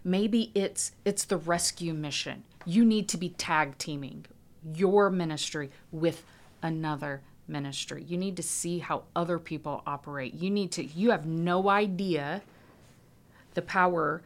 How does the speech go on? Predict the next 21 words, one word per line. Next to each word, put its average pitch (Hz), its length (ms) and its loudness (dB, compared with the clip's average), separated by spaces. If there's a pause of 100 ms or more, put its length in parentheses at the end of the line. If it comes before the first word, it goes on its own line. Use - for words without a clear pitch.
(140)
that 170 300 0
God 170 340 4
can 160 320 -4
use 180 640 4
through 190 280 -2
that 170 140 2
relationship 156 760 -6
that 143 160 -2
you're 160 120 -4
building 151 560 -4
with 160 460 -4 (220)
someone 147 480 -4
else. 143 240 -4
You 190 40 -4
need 202 120 -2
to 180 60 -4
get 165 220 -6
outside 156 440 -4
of 147 120 -8
your 156 280 -4
walls. 156 640 -6